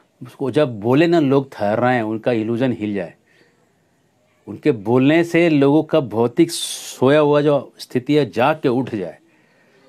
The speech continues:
और उठ के समझ जाए कि या अब जो है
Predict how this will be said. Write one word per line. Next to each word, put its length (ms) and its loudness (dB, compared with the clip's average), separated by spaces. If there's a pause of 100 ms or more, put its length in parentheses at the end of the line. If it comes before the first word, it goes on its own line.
और 160 -6
उठ 140 2
के 120 -2
समझ 300 -2
जाए 280 -10 (120)
कि 520 -4
या 240 -2 (440)
अब 160 0
जो 160 0
है 320 0